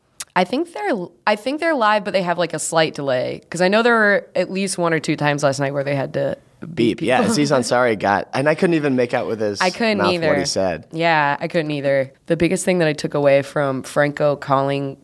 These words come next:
Speaker 1: Tommy Wiseau onto the stage with him
Speaker 2: Yeah.
Speaker 1: <laughs> was that, like, so he, he brings his brother up, and his brother's, like, obviously feels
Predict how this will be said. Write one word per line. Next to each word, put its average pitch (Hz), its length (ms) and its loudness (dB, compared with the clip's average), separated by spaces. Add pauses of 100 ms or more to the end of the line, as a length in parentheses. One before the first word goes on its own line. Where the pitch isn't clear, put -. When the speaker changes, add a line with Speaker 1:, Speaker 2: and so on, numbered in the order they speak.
Speaker 1:
Tommy 147 300 -2
Wiseau 135 680 0 (360)
onto 160 280 0
the 196 60 -2
stage 214 360 -2
with 294 180 2
him - 140 2
Speaker 2:
Yeah. 165 400 2 (400)
Speaker 1:
<laughs> - 380 -6
was 190 220 -4
that, 190 180 2
like, 151 380 0 (180)
so 180 220 0
he, 165 180 0 (120)
he 165 120 -2
brings 196 280 2
his 190 120 -4
brother 139 320 2
up, 127 140 2
and 135 60 -4
his 131 120 -6
brother's, 135 320 0
like, 131 260 -6 (540)
obviously 147 580 0
feels 135 520 -4